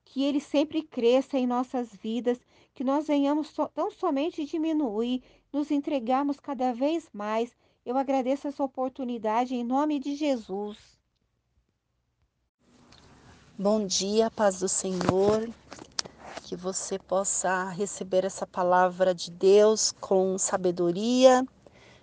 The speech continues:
Speaker 2: discernimento e entendendo que esta palavra é tão atual quanto os no-, quanto nos tempos de Esther, quanto nos tempos de Mordecai.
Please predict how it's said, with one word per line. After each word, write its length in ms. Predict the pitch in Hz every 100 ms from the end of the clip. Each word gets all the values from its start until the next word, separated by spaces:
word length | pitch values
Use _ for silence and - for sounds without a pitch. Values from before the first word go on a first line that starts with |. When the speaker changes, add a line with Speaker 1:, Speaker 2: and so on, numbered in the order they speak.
| _
Speaker 2:
discernimento 1500 | 185 202 254 285 - 240 220 196 190 185 196 202 - 208 - -
e 280 | 196 208
entendendo 800 | 269 269 262 240 190 185 185 185
que 140 | - 180
esta 220 | - 175
palavra 560 | - 175 175 175 170
é 40 | 170 _ _
tão 360 | - 185 202 277
atual 680 | 311 - 294 277 233 247 247 - - - - _
quanto 380 | - 185 185 180
os 100 | 180
no-, 180 | 180 175 -
quanto 340 | 214 208 220 196
nos 420 | 190 - - - -
tempos 560 | 202 220 233 - 214 190
de 300 | - 202 - -
Esther, 920 | 208 226 - - - - 156 156 160 - _ - - - -
quanto 480 | 196 202 226 - 202
nos 320 | 190 - -
tempos 580 | - 208 214 - 196 175
de 120 | 190
Mordecai. 1160 | 190 185 202 175 190 - - - 165 165 170